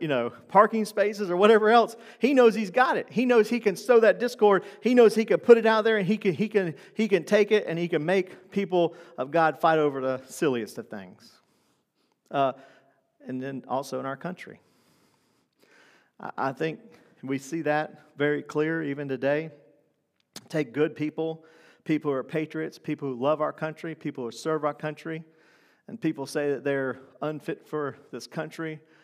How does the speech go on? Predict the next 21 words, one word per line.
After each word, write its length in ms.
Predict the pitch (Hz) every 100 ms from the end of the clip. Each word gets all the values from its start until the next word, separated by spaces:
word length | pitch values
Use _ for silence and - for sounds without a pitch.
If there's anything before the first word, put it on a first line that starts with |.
| _ _
They 180 | 120 123
are, 440 | 123 123 120 110 - -
they 180 | 135
are, 300 | 131 - 123 -
and 160 | 131
totally 560 | - 185 202 196 190 175 - _ _
despise 760 | 139 - - 165 160 160 156 - - _ -
and 140 | 117
hate 240 | 123 156 -
someone 340 | 139 127 123
just 160 | 139 139
because 300 | 135 135 117
of 60 |
their 120 | 120
political 380 | 117 135 117 120
beliefs. 500 | 107 104 98 - - _ _ _
Think 160 | 294 269
about 240 | 104 104
that. 200 | - - - _ _ _ _ _ _ _ _ _ _ _
And, 140 | 160 -
and, 220 | 180